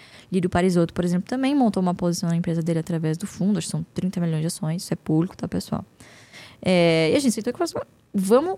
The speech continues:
sentar mais ativamente na administração da empresa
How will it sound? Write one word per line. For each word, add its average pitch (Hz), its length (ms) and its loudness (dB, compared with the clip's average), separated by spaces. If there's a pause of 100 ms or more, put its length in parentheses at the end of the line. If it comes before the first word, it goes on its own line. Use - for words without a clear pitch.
sentar 220 520 0
mais 202 220 4
ativamente 185 600 0
na 175 80 2
administração 170 600 0
da 156 80 2
empresa 190 500 4